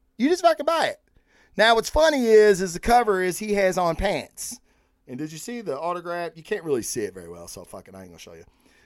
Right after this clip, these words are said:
But, uh, he has on pants. Now,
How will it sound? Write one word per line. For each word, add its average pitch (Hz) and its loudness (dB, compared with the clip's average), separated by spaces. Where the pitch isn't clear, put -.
But, 156 4
uh, 143 0
he 170 -2
has 214 4
on 185 0
pants. 208 -6
Now, 160 0